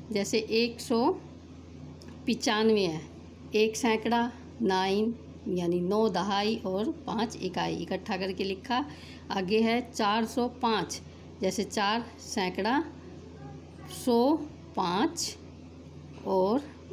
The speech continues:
सौ यानी ज़ीरो है और पाँच इकाई। ठीक है,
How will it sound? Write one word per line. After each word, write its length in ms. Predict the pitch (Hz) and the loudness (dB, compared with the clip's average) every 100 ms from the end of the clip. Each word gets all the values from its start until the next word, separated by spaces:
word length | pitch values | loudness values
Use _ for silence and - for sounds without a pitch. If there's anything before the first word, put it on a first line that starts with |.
| - - - - - - | -14 -14 -16 -18 -16 -14
सौ 420 | - - 226 285 302 - - - - - - - - - - - - | -4 2 4 4 2 -4 -16 -16 -16 -16 -16 -16 -16 -16 -16 -14 -4
यानी 420 | 202 202 196 196 180 | 0 4 4 4 2
ज़ीरो 360 | 165 208 220 247 247 - 226 | 2 4 6 4 2 -4 0
है 280 | 220 240 294 - - - - | 2 2 0 -6 -16 -12 -6
और 120 | 185 - | -6 0
पाँच 420 | 202 226 262 - - | 2 4 2 -4 -4
इकाई। 400 | 208 208 175 147 143 - - - | -2 0 2 2 0 -8 -14 -2
ठीक 220 | 254 247 | 0 4
है, 160 | 302 | 2